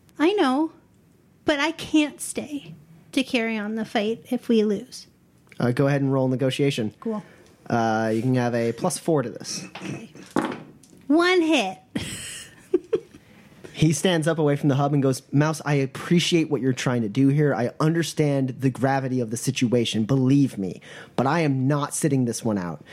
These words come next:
Speaker 2: And he moves towards the glass case where his, uh, where his guns and suit are held.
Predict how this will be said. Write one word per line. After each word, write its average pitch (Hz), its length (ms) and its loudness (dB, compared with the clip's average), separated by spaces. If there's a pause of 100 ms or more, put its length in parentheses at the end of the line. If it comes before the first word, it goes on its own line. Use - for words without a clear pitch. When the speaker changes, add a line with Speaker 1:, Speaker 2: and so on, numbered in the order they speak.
(200)
Speaker 2:
And 120 100 2
he 127 60 4
moves 123 260 2
towards 131 280 0
the 117 80 -2
glass 113 280 -2
case 113 320 -2
where 107 180 2
his, 107 280 0
uh, 98 320 -2
where 110 140 2
his 107 100 -2
guns 107 340 -2
and 95 140 -2
suit 98 220 0
are 95 160 -2
held. 101 320 -4